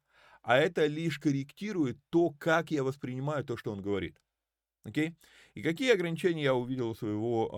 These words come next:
а, учителя иврита? Ну, во-первых, а, мы с ним много беседовали об этом, а, и он мне, ну, стало очевидно, и он прямым текстом это говорил, что, а, он не верит в свободу воли,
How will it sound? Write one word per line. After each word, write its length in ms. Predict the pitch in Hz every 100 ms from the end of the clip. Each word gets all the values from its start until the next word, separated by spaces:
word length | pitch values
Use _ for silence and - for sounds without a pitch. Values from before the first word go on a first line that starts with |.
| 101 95
а, 40 | 104
учителя 440 | 113 127 110 98
иврита? 440 | 98 98 85 - - _ - - -
Ну, 220 | 202 -
во-первых, 640 | 135 143 147 98 64 - -
а, 340 | 101 98 95 95
мы 140 | 165
с 60 | 170
ним 120 | 165
много 260 | 180 123 107
беседовали 580 | 123 - 247 208 135
об 180 | 117 110
этом, 340 | 101 - 107 107
а, 480 | 107 101 101 101 98
и 380 | - 127 123 123 -
он 240 | 143 190
мне, 320 | 160 151 143 -
ну, 180 | 131 110
стало 360 | - 143 139 117
очевидно, 580 | 117 - 135 147 101 90
и 100 | 110
он 160 | 113
прямым 320 | 117 123 110
текстом 360 | 101 107 - 95
это 160 | 90 90
говорил, 360 | 92 92 - - -
что, 380 | - 131 - _ _ - - - -
а, 480 | 101 101 101 101 -
он 180 | 180 226
не 100 | 160
верит 280 | 185 185 -
в 40 |
свободу 420 | 120 120 139 139
воли, 360 | 117 117 90